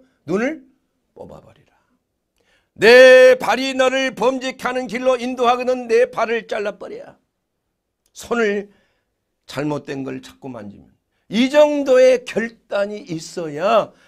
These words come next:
우리의 몸이 거룩한 성전으로 보존이 된다. 여러분, 이 믿든지 말든지, 믿는 것은 자유예요.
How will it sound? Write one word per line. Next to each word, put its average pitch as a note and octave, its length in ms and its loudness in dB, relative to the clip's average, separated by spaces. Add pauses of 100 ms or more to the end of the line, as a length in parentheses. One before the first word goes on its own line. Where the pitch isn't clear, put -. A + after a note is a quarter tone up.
우리의 G3+ 560 -2
몸이 B3+ 640 -2 (240)
거룩한 D4+ 720 4
성전으로 G#3+ 1000 -6
보존이 D3+ 640 -6
된다. A2+ 320 -12 (340)
여러분, E3 320 -4
이 D3 60 -10
믿든지 C#4+ 520 -2
말든지, C4+ 680 -2 (1700)
믿는 A#3 440 0
것은 C#4 300 2
자유예요. B3 500 4